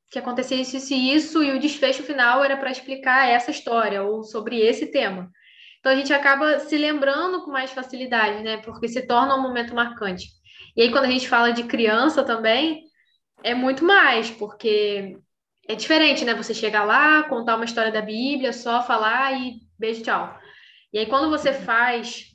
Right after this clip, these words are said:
toda uma dinâmica, né? Utiliza esses recursos, a criança, ela tem muito mais facilidade de lembrar, né? Quando a gente pergunta, ou até mesmo pra passar pra outras pessoas, né? Justamente porque ela cons-, a gente consegue aplicar, né?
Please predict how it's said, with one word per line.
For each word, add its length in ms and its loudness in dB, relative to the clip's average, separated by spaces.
toda 220 -8
uma 140 -4
dinâmica, 600 -6
né? 340 0
Utiliza 560 -4
esses 200 -10
recursos, 840 -4
a 80 -6
criança, 300 0
ela 100 4
tem 100 -4
muito 160 -8
mais 160 -2
facilidade 520 -2
de 60 -8
lembrar, 680 0
né? 440 -2
Quando 200 0
a 20 6
gente 220 0
pergunta, 600 2
ou 80 4
até 200 2
mesmo 300 -2
pra 160 -2
passar 400 -2
pra 140 -4
outras 260 -8
pessoas, 760 -2
né? 200 0
Justamente 720 -2
porque 320 -2
ela 160 2
cons-, 300 -6
a 60 -2
gente 200 -8
consegue 760 -4
aplicar, 680 2
né? 360 -2